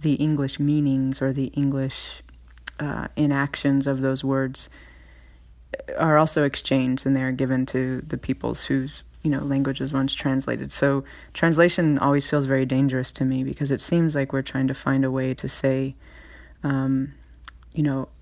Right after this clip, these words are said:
an indigenous word in another language. But I feel like what often happens is that bridge is then jam-packed with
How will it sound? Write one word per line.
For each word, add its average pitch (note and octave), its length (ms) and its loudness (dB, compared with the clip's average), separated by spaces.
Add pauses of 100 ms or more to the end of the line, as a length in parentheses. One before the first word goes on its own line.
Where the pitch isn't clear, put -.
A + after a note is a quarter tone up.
(120)
an D3 140 0
indigenous C#3 540 0
word C3+ 380 -2
in C#3+ 100 2
another C3+ 320 0
language. C#3 480 2
But C3+ 180 -4 (100)
I C#3+ 120 0
feel C#3 200 0
like C3+ 180 -2
what C#3 180 0
often C#3 320 0
happens C3+ 440 -2
is C3+ 240 -2 (760)
that C#3 320 0
bridge C#3+ 300 2
is C3 180 -2
then C3+ 260 2
jam-packed C#3 800 2
with C#3 400 -2